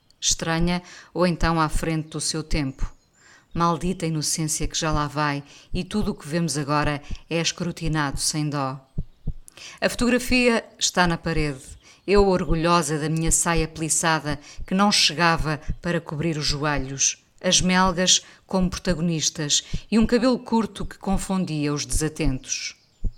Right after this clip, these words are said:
Anos depois, quando fui para a secundária,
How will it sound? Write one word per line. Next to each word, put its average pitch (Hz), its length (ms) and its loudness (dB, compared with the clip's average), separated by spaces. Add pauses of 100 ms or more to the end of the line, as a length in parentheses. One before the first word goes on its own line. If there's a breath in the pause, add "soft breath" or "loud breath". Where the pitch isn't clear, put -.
(240)
Anos 175 260 2
depois, 156 560 -4 (240 loud breath)
quando 185 220 0
fui 202 180 -4
para 175 220 0
a - 20 -2
secundária, 151 800 0